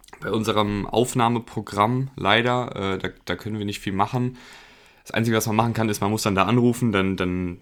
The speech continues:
beheben die das Problem der Tonspur irgendwie und dann geht's wieder. Aber dafür hätte ich dann die Folge runternehmen müssen und, äh, wieder neu hochladen müssen. Und als ich das Problem gemerkt habe, war es irgendwie schon sieben, acht Stunden online.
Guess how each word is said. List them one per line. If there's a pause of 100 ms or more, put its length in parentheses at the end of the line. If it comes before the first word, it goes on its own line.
(120)
beheben
die
das
Problem
der
Tonspur
irgendwie
und
dann
geht's
wieder.
Aber
dafür
hätte
ich
dann
die
Folge
runternehmen
müssen
und,
äh, (600)
wieder
neu
hochladen
müssen.
Und
als
ich
das
Problem
gemerkt
habe,
war
es
irgendwie
schon
sieben,
acht
Stunden
online.